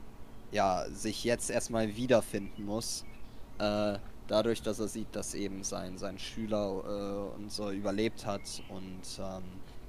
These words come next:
die, äh, eine, eine weitere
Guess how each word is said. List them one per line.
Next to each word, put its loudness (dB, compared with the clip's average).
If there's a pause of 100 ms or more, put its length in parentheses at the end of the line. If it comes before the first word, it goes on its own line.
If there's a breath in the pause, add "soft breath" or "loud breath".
(260)
die, -4 (380)
äh, -4 (220)
eine, -2
eine -4
weitere -2